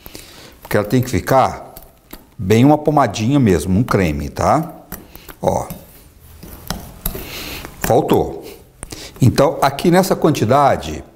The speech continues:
vai duas colheres de sopa, ó. Vai pôr duas que vai dar certinho, ó. Olha. Ó,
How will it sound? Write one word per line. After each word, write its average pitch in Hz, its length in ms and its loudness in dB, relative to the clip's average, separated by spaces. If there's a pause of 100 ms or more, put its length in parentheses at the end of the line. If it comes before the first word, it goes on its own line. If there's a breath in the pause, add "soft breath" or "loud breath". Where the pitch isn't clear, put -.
(260 loud breath)
vai 233 360 2
duas 135 360 2
colheres 147 300 4
de 143 200 4
sopa, - 400 0
ó. 87 160 -2 (1080)
Vai 110 100 2
pôr 143 180 0
duas 143 220 2
que - 80 -6
vai 147 80 2
dar 131 100 2
certinho, 160 500 -2
ó. - 100 -4 (960 loud breath)
Olha. 80 320 -2 (960)
Ó, - 180 -2